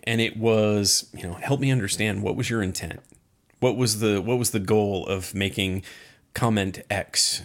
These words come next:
in the first five minutes and really kinda undermining the whole, the whole process?" Now, what happened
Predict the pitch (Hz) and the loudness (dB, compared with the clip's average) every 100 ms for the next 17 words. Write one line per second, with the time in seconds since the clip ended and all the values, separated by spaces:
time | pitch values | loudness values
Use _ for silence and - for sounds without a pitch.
0 | - 101 95 95 92 - 92 90 92 90 | -6 -4 -2 -2 -2 0 0 2 0 -2
1 | 85 90 92 95 87 98 92 98 95 95 | -2 -2 0 0 -2 -2 -4 -4 -4 -2
2 | 90 92 90 87 87 95 87 85 - 92 | -2 -2 -4 -4 -4 -2 -2 -4 -6 -6
3 | 90 - - - - - 107 92 - - | -4 -2 0 -2 -2 0 0 -2 -8 -18
4 | - - _ _ - 123 131 - - 143 | -20 -20 _ _ -4 2 2 2 -2 0
5 | 180 113 95 101 | 0 0 -2 -4